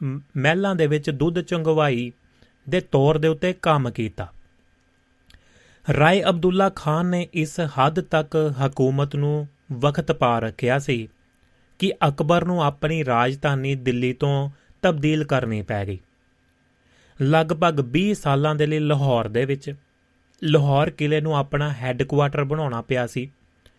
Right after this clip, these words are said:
ਇਹਦੇ ਬੁਨਿਆਦੀ ਢਾਂਚੇ ਨੂੰ ਵੀ ਬਦਲਣਾ ਪੈ ਗਿਆ ਸੀ।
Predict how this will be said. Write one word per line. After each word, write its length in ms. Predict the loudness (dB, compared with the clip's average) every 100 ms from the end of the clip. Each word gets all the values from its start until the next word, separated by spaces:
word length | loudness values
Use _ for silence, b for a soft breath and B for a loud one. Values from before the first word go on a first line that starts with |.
| b b b b 0
ਇਹਦੇ 240 | 4 4
ਬੁਨਿਆਦੀ 520 | 4 2 2 2 -2
ਢਾਂਚੇ 400 | 0 -2 0 0
ਨੂੰ 140 | 0 -2
ਵੀ 160 | -2
ਬਦਲਣਾ 480 | -2 0 0 -2 -2
ਪੈ 260 | -2 -2 -2
ਗਿਆ 200 | -4 -4
ਸੀ। 220 | -8